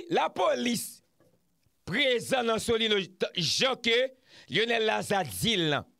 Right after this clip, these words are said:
ebyen, moun yo ap kouri kite Solino, sa vle di ke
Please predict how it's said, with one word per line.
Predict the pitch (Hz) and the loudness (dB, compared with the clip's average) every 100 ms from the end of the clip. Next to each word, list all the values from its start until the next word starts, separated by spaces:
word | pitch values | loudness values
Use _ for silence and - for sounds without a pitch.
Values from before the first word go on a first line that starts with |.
| _ _ _ - _ _ _ _ _ _ _ _ _ - | _ _ _ -20 _ _ _ _ _ _ _ _ _ -6
ebyen, | 190 202 - | -2 -2 -4
moun | 165 220 214 | -2 0 0
yo | |
ap | 208 - | -2 -2
kouri | 220 180 | -2 0
kite | 190 190 | 0 0
Solino, | 175 170 190 | 0 0 0
sa | 170 | 0
vle | 165 - | -2 -4
di | 123 | -4
ke | - | 0